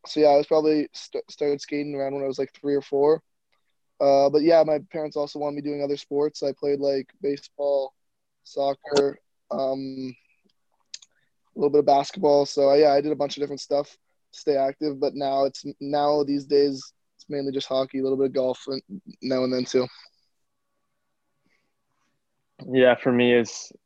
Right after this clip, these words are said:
Speaker 2: it was, uh, my dad got my brother into hockey, and so I was always at the rink watching him, and then I decided to give it a shot. So I was around, I think,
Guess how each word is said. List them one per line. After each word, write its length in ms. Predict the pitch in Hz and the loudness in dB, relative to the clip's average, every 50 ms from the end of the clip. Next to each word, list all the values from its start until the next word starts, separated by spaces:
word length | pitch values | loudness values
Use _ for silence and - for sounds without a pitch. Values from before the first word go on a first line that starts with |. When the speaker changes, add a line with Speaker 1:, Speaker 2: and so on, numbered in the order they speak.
| - - | -14 -6
Speaker 2:
it 80 | - 131 | 0 2
was, 240 | 123 123 117 113 120 | 4 4 4 4 6
uh, 380 | 113 113 113 110 110 107 - 110 117 | 6 6 6 6 4 2 0 -4 -2
my 140 | 117 117 117 | 0 0 2
dad 240 | 104 113 110 110 113 | 4 4 4 4 2
got 100 | 113 110 | 2 0
my 160 | 113 107 107 | -2 -2 -2
brother 320 | 107 104 107 107 104 107 | -4 -2 -2 0 0 0
into 160 | 107 107 110 98 | -2 -2 -4 -2
hockey, 380 | 101 101 107 110 - - 110 | -2 -2 -2 -2 -4 -6 -8
and 340 | 107 104 104 104 104 101 - | -6 -6 -6 -8 -8 -10 -6
so 300 | - 110 101 101 101 - _ - - - - - - - - - - - | -2 0 0 0 -2 -6 _ -20 -18 -16 -14 -12 -14 -14 -12 -6 -2 2
I 80 | 110 | 2
was 140 | 107 104 107 | 2 4 4
always 400 | 104 104 107 107 107 101 - - - - | 4 4 4 4 2 0 -2 -8 -8 -6
at 100 | 110 - | -4 -2
the 120 | - 107 | 0 0
rink 280 | 104 107 107 101 - - | 0 0 -2 -4 -4 -2
watching 360 | 104 107 107 - - 107 104 | -2 -2 -2 -2 -4 -8 -6
him, 260 | 101 101 107 107 110 | -4 -2 -2 -2 -2
and 100 | 110 107 | -2 -2
then 380 | 107 104 104 104 104 104 107 107 - - 107 107 | -2 -2 -2 -2 -4 -6 -8 -12 -14 -12 -8 -6
I 40 | |
decided 320 | 104 104 - 113 107 104 95 | -6 -4 -2 0 0 0 2
to 80 | 107 | 2
give 120 | 107 104 107 | 2 2 2
it 60 | 104 | 2
a 40 | 104 | 0
shot. 400 | - - 110 107 107 104 - - | 0 -2 0 2 2 0 0 -2
So 80 | 104 | -2
I 20 | 107 | -2
was 80 | 104 | -2
around, 240 | 107 107 104 101 - _ _ - | -2 -4 -6 -8 -10 _ _ -12
I 40 | 107 | -10
think, 160 | 104 107 104 | -10 -10 -12